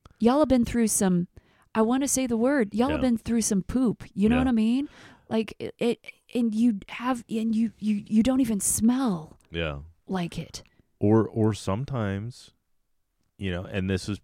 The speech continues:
Speaker 2: this is hundred percent pure speculation. What i-, what if God is sitting there and says, "You've already earned that merit badge.
Speaker 1: Hmm.
Speaker 2: I know that you can walk that.
Speaker 1: Yeah.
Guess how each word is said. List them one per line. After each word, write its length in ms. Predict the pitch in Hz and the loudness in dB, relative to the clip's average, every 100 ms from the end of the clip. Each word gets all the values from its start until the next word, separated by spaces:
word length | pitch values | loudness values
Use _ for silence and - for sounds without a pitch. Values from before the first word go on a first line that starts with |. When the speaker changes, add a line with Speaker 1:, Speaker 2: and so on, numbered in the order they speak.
| _ | _
Speaker 2:
this 260 | 92 92 95 | -2 0 0
is 120 | 80 | -2
hundred 320 | - - 135 | -4 0 0
percent 280 | 139 - 113 | 0 -2 -4
pure 220 | - 117 | -2 -2
speculation. 800 | 107 104 101 101 80 71 71 73 _ _ _ _ _ _ _ _ _ _ _ _ _ _ _ _ _ - | -2 -4 -2 -2 -2 -4 -10 -16 _ _ _ _ _ _ _ _ _ _ _ _ _ _ _ _ _ -8
What 300 | 98 107 127 | 6 8 8
i-, 40 | |
what 280 | - 104 110 | 4 2 2
if 180 | 123 - | 0 -6
God 320 | 107 107 104 | -4 -4 -4
is 120 | 98 | -6
sitting 300 | - 98 90 | -6 -6 -4
there 440 | 80 76 73 76 98 _ _ _ _ _ - | -6 -8 -10 -14 -20 _ _ _ _ _ 0
and 220 | 98 95 | 0 0
says, 640 | - 92 87 85 78 - _ _ _ _ _ _ _ _ _ _ _ _ _ - | 2 4 4 2 -2 -8 _ _ _ _ _ _ _ _ _ _ _ _ _ -10
"You've 320 | 101 117 127 | 4 6 8
already 280 | 127 110 101 | 6 4 2
earned 240 | 98 104 | 0 0
that 160 | 90 82 | -2 0
merit 280 | 90 92 82 | -2 -2 -6
badge. 420 | 52 - - - _ | -12 -14 -18 -20 _
Speaker 1:
Hmm. 180 | 226 180 104 | 0 2 2
Speaker 2:
I 260 | 110 123 | 4 4
know 520 | 110 104 110 92 85 78 - | 2 4 6 4 2 -2 -4
that 220 | 92 92 | -4 0
you 160 | 92 | 0
can 240 | 95 92 85 | 2 0 0
walk 260 | 82 82 | -2 -2
that. 300 | - 76 - - _ - | -6 -10 -12 -18 _ -8
Speaker 1:
Yeah. 220 | - | -8